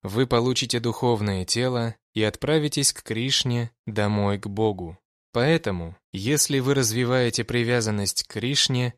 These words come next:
наградой будет решение всех проблем в вашей жизни. Чтобы увеличить привязанность к Кришне,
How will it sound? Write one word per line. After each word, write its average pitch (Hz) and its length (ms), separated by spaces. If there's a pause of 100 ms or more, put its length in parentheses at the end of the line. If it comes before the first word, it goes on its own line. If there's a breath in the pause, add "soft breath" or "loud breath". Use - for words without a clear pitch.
(280)
наградой 110 600
будет 98 320
решение 135 600
всех - 400
проблем 120 540
в 98 140
вашей 98 360
жизни. 92 540 (440)
Чтобы 107 440
увеличить 113 580
привязанность 107 720
к - 80
Кришне, 127 540